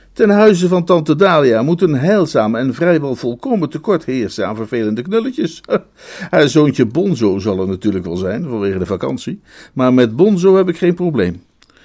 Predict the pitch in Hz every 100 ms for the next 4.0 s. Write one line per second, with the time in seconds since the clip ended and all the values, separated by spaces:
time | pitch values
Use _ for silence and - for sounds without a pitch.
0 | _ _ - - 214 214 160 127 - 92
1 | 196 185 165 139 123 101 95 156 160 143
2 | 139 120 113 85 85 69 60 87 _ _
3 | _ _ _ _ _ _ 85 87 80 -